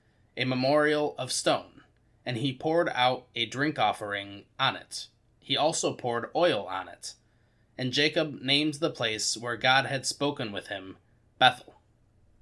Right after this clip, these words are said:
Then they journeyed from Bethel, but when there was still some distance to go to Ephrath, Rachel began to give birth,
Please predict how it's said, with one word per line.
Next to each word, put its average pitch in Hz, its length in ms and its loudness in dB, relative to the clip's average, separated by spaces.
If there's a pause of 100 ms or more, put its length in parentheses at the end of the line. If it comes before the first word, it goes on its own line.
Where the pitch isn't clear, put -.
(1080)
Then 160 400 4
they 123 160 0
journeyed 143 460 0
from 117 240 -4
Bethel, - 400 2 (480)
but 127 180 0
when 151 180 0
there 151 160 4
was 139 240 0
still 165 300 0
some 156 320 2
distance 156 500 0
to 139 140 -4
go 139 280 2
to 147 300 -2
Ephrath, 117 540 -4 (540)
Rachel 151 380 4
began 135 460 2
to 120 140 -6
give 135 340 -2
birth, - 400 -6